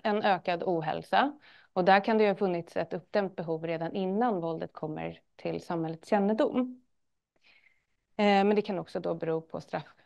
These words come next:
eh, rättsliga påföljder. Eh, vi gör så kallad heterogenitetsanalys där vi undersöker om här effekterna skiljer sig åt, eh, mellan rapporteringskällan. Är det så att vi ser olika effekter på till exempel arbetsmarknaden,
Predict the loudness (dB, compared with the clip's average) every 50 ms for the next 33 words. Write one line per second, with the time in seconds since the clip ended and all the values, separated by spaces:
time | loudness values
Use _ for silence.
0 | _ _ _ -8 -8 -6 -6 -4 -4 -4 -4 -4 -8 -10 -8 -8 -8 -8 -6 -6
1 | -6 -4 -4 -4 -4 -2 -2 -2 -2 -2 -2 -4 -4 -8 _ _ _ _ _ _
2 | _ _ _ _ _ _ _ _ _ _ _ _ _ _ 4 6 8 8 8 6
3 | 4 2 -2 -6 -2 2 4 4 4 4 2 2 0 0 -2 -2 0 0 0 0
4 | 0 -2 -4 -6 -8 -6 -4 -4 -2 -2 -2 -2 -2 -2 0 2 2 2 0 -2
5 | -6 -8 -6 -6 -6 -4 -4 -4 -4 -2 -2 -2 -2 -4 -4 -2 -2 0 2 2
6 | 2 2 2 0 -2 -2 -2 -4 -2 -2 -2 -4 -2 -2 -2 0 0 0 0 0
7 | 0 0 0 0 -4 -6 -8 -6 -6 -6 -6 -2 2 2 4 4 2 2 0 0
8 | 0 0 2 2 2 0 0 -2 -8 -16 -20 _ -20 -20 -20 -20 -20 _ _ 2
9 | 2 4 4 4 2 4 4 4 4 2 2 2 0 0 -2 -6 -8 -4 -4 -4
10 | -4 -4 -4 -2 0 2 2 0 -2 -2 0 0 0 2 2 2 0 0 -2 -6
11 | -10 -18 -10 _ 0 2 2 2 0 -2 -2 -4 -4 -4 -4 0 2 2 2 4
12 | 2 0 0 0 0 0 2 0 0 -2 -6 -8 -8 -8 -4 -4 -4 -4 -4 _
13 | -4 -4 -4 -4 -4 -6 -6 -4 -6 -6 -6 -4 -4 -2 0 0 0 0 -2 -4
14 | -2 -2 0 0 0 0 -2 -2 0 2 4 4 4 4 2 -2